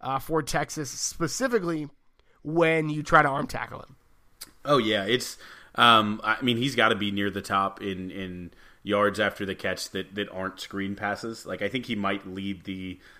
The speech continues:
Speaker 2: the country in that. I think he's already top ten or top twelve in just pure yards after the catch, but a lot of those go to the little, little shifty guys who are catching, you know, basically handoffs, um, with good blocking and getting ten, twelve yards before someone can get a hand on 'em,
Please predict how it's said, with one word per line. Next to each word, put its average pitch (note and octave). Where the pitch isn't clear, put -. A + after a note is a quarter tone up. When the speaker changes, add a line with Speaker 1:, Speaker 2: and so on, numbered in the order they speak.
Speaker 2:
the G2+
country G2+
in G2
that. F#2+
I G2
think A#2+
he's G#2+
already G2+
top G2
ten F#2+
or F#2
top F2+
twelve F#2
in F#2
just F#2
pure G2+
yards F#2
after F#2+
the F2
catch, F#2+
but F#2
a -
lot F#2+
of G2
those F#2+
go F#2
to F2+
the F2+
little, F2+
little F#2+
shifty -
guys F2+
who G2
are F2+
catching, F#2
you G#3
know, C#3+
basically G2+
handoffs, F2+
um, F#2+
with F2+
good G2+
blocking F#2+
and F2+
getting F#2
ten, B2
twelve G#2
yards G2
before F#2+
someone F#2+
can F#2
get F2
a E2
hand G2
on E2+
'em, E2+